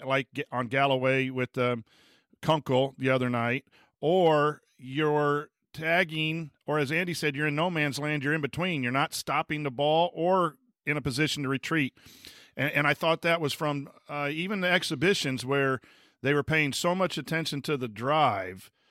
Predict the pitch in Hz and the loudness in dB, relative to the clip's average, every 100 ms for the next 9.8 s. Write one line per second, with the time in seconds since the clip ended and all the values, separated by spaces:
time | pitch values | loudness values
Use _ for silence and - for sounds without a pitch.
0 | _ _ - 131 139 127 170 165 143 - | _ _ -4 -2 0 0 0 -2 -4 0
1 | 143 135 127 131 127 139 127 113 170 190 | 2 2 -2 -4 0 0 0 -2 -2 -2
2 | 131 123 151 180 165 147 147 - 147 139 | -4 -6 -4 -2 -2 -2 -4 0 0 0
3 | 131 151 160 135 135 131 131 135 139 139 | 2 4 4 2 -4 -6 -2 -2 -4 -8
4 | 131 143 135 123 135 185 165 117 107 131 | -6 -2 -2 -2 -2 0 0 -2 -2 -2
5 | 127 147 139 127 131 127 127 127 127 - | -2 0 0 0 0 2 2 2 -2 -4
6 | _ - 123 147 139 131 127 131 - 123 | _ -12 -4 0 2 2 0 -2 -2 -4
7 | - 139 139 120 113 - 127 120 165 147 | 0 2 2 2 0 0 -2 -2 -2 0
8 | 143 123 131 143 127 131 147 - 156 - | -2 0 -2 0 0 0 -2 -2 -2 -2
9 | 131 139 131 135 143 156 156 156 | 0 0 0 0 0 2 0 -2